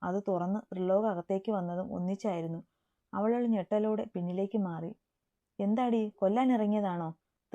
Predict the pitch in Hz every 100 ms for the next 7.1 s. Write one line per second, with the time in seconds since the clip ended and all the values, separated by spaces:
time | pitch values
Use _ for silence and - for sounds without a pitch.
0 | - _ - 220 233 247 247 220 208 220
1 | 247 233 190 190 202 208 196 202 - 185
2 | 185 196 185 185 220 214 220 202 175 196
3 | 196 202 220 202 165 - - _ _ _
4 | _ - 214 233 247 202 196 _ _ -
5 | 196 233 247 254 247 214 - 262 208 214
6 | 226 180 175 165 - _ _ _ - 196